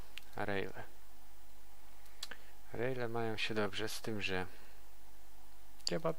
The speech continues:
miejsca nigdzie. E, e, dobra, ten barwnik. A więc będzie tak, tak. No, tylko jedna mi,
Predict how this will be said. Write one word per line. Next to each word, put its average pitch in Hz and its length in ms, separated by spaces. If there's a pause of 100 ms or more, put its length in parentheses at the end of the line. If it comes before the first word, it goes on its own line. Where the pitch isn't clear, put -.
miejsca 170 460
nigdzie. 156 400 (2500)
E, 120 460 (500)
e, 127 320 (500)
dobra, 107 300
ten 107 240
barwnik. 104 560 (3750)
A 110 60
więc 98 200
będzie 98 200
tak, - 420 (840)
tak. 110 140 (4000)
No, 107 240
tylko - 340
jedna 98 320
mi, 95 220